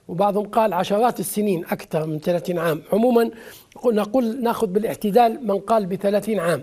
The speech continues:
فهو كان صغير في السن، وأكيد لم يخطر في بال-، في بالهم أن يوسف يصل إلى هذا المكان. لكن سيدنا يوسف عليه السلام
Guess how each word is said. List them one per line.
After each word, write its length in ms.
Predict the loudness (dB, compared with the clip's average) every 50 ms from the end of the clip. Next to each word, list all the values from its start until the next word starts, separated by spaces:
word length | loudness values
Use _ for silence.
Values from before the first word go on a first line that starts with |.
| -8 -20 -20 -20 -20 -20 -20 -14 _
فهو 260 | 0 2 2 2 2 2
كان 560 | 2 2 2 2 2 0 0 0 0 0 -2
صغير 360 | 0 0 0 2 2 2 0
في 80 | 0 -2
السن، 380 | -6 0 2 2 2 2 -2 -6 -12 -20 -20 -20 -20 _ -12
وأكيد 520 | -6 -4 -2 0 -2 -2 -2 -4 -6 -4 0
لم 180 | 0 0 2
يخطر 320 | 0 -2 -2 0 -2 -2 -2
في 140 | 0 -2
بال-، 440 | 0 4 4 4 2 0 -4 -6 -8 -8
في 160 | -6 -4 -2
بالهم 540 | 2 2 4 4 4 2 0 0 0 0 -2 -6 -16 -20 -20 -20 -20 _ -8 -4 -2
أن 260 | -2 0 0 -2 0
يوسف 600 | 0 0 0 0 0 0 -2 -2 -2 -4 -2 0
يصل 220 | -2 0 0 0
إلى 260 | -2 -2 -2 -2 0
هذا 220 | 0 0 0 0 0
المكان. 460 | -2 -2 -2 0 0 0 0 0 -4 -10 _ _ -20 -20 -20 _ _ _ -6
لكن 280 | -2 0 0 0 0 0
سيدنا 360 | 2 4 4 4 4 4 2
يوسف 320 | 2 2 0 -2 -4 -4
عليه 140 | -2 -2 -2
السلام 460 | -2 -2 -2 0 2 2 2 0 -2